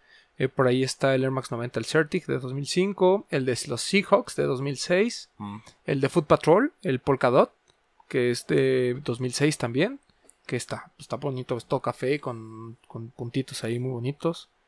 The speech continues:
Speaker 1: Digo, para la gente de YouTube aquí lo va a ver. Eh, y ahí ya incluyen el Off-White por Air Max noventa.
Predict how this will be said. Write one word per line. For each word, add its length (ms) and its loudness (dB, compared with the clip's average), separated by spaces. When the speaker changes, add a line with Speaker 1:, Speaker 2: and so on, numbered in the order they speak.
Speaker 1:
Digo, 160 2
para 200 2
la 160 0
gente 180 -2
de 60 2
YouTube 240 -6
aquí 160 -6
lo 80 -4
va 60 -10
a 40 -6
ver. 220 -2
Eh, 420 4
y 100 6
ahí 280 8
ya 100 10
incluyen 440 4
el 120 4
Off-White 340 2
por 180 0
Air 100 0
Max 180 -10
noventa. 380 -6